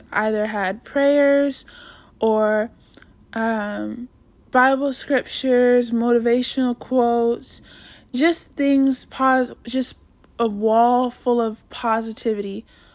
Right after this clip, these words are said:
all on the sticky notes, just nothing but positive words. And it really helped me get through, because whenever I felt like I was at my lowest, I could look at the wall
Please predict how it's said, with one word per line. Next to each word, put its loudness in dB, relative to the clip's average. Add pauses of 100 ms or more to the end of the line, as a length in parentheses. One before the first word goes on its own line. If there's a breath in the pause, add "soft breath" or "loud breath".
(280 soft breath)
all 4
on -2
the -2
sticky -6
notes, -8
just -6
nothing -2
but -4
positive -6
words. -10
And -2 (520 loud breath)
it 4
really 0
helped -4
me -2
get -4
through, -2
because -4
whenever -2
I -4
felt -4
like -6 (480 loud breath)
I 2
was -2
at -4
my -4
lowest, -4
I 0
could -2
look 0
at -4
the 0
wall 0